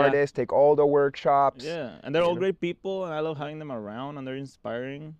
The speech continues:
Speaker 2: know,
Speaker 1: Uh-huh.
Speaker 2: they're not, well, most of them, they're not very,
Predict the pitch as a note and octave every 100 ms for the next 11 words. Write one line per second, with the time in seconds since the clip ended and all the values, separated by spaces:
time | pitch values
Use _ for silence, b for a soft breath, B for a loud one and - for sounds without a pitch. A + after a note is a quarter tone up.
0 | - C#3 D3 C3 A#2+ A#2+ A#2+ A#2 - _
1 | _ - E3 E3 - A2+ A#2+ A#2 _ _
2 | _ - A2+ A2 G#2 A2 G2+ G2